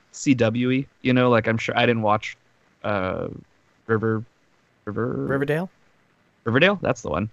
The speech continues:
Speaker 2: Yep.
Speaker 1: But I assume it probably matches up to Riverdale in certain ways without,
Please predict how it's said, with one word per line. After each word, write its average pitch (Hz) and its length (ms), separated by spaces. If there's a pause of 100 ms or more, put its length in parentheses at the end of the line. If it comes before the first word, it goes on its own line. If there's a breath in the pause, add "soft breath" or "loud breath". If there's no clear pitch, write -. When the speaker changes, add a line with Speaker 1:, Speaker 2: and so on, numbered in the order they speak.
(160)
Speaker 2:
Yep. 147 200 (600 soft breath)
Speaker 1:
But - 120
I - 80
assume 127 460
it 123 100
probably 113 400
matches 107 400
up 110 140
to 113 100
Riverdale 113 520
in 113 100
certain 120 340
ways 113 300
without, 101 300